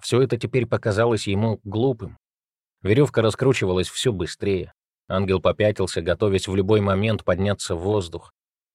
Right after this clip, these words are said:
Для этого нужно было лишь расправить крылья и оттолкнуться от земли.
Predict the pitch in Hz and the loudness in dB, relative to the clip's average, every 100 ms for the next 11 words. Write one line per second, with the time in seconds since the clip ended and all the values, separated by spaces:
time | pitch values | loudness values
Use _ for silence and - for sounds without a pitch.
0 | - 92 143 139 127 123 120 120 107 127 | -6 2 2 4 4 4 2 2 4 4
1 | 110 117 107 104 104 - 123 117 107 - | 4 4 0 -2 -2 2 2 2 0 -2
2 | 131 120 87 85 85 101 95 113 110 - | 0 0 -2 -2 -4 -2 -2 0 -2 -2
3 | 104 92 101 104 98 | -2 -2 -4 -4 -6